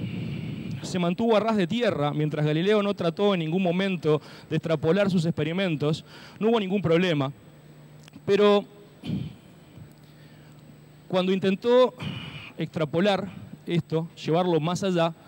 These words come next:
ahí fue cuando se armó el gran lío. Curiosamente, eh, Galileo lo dijo mil veces, yo no estoy diciéndoles cómo ir al cielo, es un tema de la iglesia, sino quiero tratar de explicarles cómo se mueve el cielo. Y al final resultaba que Galileo iba a tener razón.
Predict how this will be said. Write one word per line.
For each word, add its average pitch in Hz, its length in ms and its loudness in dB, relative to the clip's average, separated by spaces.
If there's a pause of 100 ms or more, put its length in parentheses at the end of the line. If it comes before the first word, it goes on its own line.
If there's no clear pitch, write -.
(680)
ahí 160 180 0
fue 165 400 0 (560)
cuando 147 260 -2
se 143 140 -4
armó 151 220 0
el 151 80 0
gran 143 200 0
lío. 113 300 0 (1040)
Curiosamente, 285 800 -4 (280)
eh, 139 680 2
Galileo 165 360 2
lo 160 80 4
dijo 165 300 0
mil 156 140 0
veces, 180 320 2
yo 160 120 0
no 175 200 0
estoy 175 220 0
diciéndoles 165 460 -2
cómo 165 300 -2
ir 180 100 -2
al 147 100 -2
cielo, 185 300 -4
es 127 80 -4
un 147 120 -2
tema 175 200 -2
de 147 60 2
la 139 80 0
iglesia, 185 340 -2
sino 156 220 -2
quiero 180 180 -2
tratar 156 240 -6
de 175 80 -2
explicarles 170 440 -4
cómo 175 200 -4
se 139 120 -4
mueve 165 360 2
el 127 80 -2
cielo. 113 420 -4 (1300)
Y 190 60 -4
al 214 80 2
final 262 240 -2
resultaba 220 400 0
que 185 120 -2
Galileo 160 240 2
iba 180 100 6
a - 20 -4
tener 139 180 0
razón. 135 460 -2